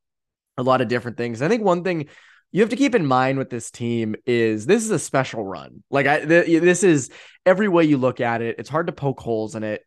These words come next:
Trust me, we have sat and <laughs> tried to figure out, you know, "Hey, what, what are some things, you know, they can kinda improve upon?" There aren't many things. Um,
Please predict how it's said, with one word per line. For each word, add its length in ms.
Trust 320
me, 120
we 200
have 160
sat 260
and 100
<laughs> 0
tried 680
to 80
figure 340
out, 260
you 80
know, 200
"Hey, 200
what, 220
what 160
are 60
some 180
things, 260
you 180
know, 80
they 180
can 300
kinda 220
improve 400
upon?" 420
There 100
aren't 200
many 180
things. 560
Um, 460